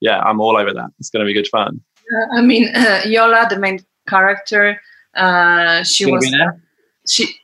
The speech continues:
Speaker 2: sorry?
Speaker 1: You gonna be there?
Speaker 2: Well, she's gonna be there, of course, with all her best friends and with her boyfriend. You know, everybody is going to come here.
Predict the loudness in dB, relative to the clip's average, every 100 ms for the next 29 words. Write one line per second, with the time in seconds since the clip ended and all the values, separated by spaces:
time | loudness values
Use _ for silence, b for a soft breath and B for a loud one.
0 | -14 -6 0 2 0 -4 -20 _ -6 -2
1 | 0 2 2 0 -4 _ _ _ B B
2 | B B -2 2 2 0 -2 0 0 0
3 | 0 0 2 0 -2 0 0 2 0 0
4 | 0 0 0 0 0 -2 -4 -4 0 0
5 | -2 -6 -4 -6 -4 -6 -2 0 0 -2
6 | -4 -4 -4 -4 0 0 -2 0 0 0
7 | -2 -4 -4 -4 -8 -4 -4 -2 -2 -2